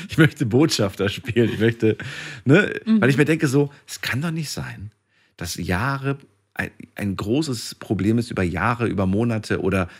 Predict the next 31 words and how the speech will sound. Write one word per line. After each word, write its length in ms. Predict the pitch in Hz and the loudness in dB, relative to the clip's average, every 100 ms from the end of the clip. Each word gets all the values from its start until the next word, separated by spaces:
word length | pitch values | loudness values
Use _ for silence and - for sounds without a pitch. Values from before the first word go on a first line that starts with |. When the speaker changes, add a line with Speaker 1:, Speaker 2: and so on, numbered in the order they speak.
| - | -10
Speaker 1:
oder 180 | 85 85 | -4 -2
manchmal 340 | 87 - 87 | -4 -4 -4
auch 200 | 60 80 | -6 -6
wegen 180 | 85 82 | -6 -4
einer 80 | 78 | -4
ganz, 260 | 90 98 - | -6 -8 -10
wegen 200 | - 82 | -8 -6
einer 80 | 82 | -6
Kleinigkeit 880 | - 78 107 123 - - 73 76 92 | -6 -2 2 2 0 -4 -2 0 0
Speaker 2:
Mhm. 40 | |
Speaker 1:
gibt 160 | 95 104 | -2 -4
es 120 | 90 | -2
irgendwie 300 | 92 110 101 | 2 4 4
so 100 | 92 | 2
einen 180 | 90 90 | 0 -2
großen 680 | - 101 120 127 123 123 107 | 0 2 4 2 2 2 4
Berg, 440 | 98 87 92 107 | 4 4 2 0
der 160 | 92 73 | -2 0
irgendwie 340 | 78 87 90 | 0 0 0
im 140 | 85 87 | 0 2
Weg 200 | 98 - | 0 0
steht. 340 | - 76 104 | -2 0 0
Und 500 | - - - _ - | -2 -18 -20 _ -8
ich 40 | 90 | -4
denke 160 | 95 | 0
mir 80 | 92 | 0
so, 140 | 85 | 0
mein 240 | 76 71 71 - | -4 -6 -10 -12
Gott, 440 | - - - - _ _ _ _ _ _ - | -12 -12 -14 -16 _ _ _ _ _ _ -6
jetzt, 440 | 87 - - - | -6 -6 -12 -6
ne, 340 | - 123 143 | 2 4 4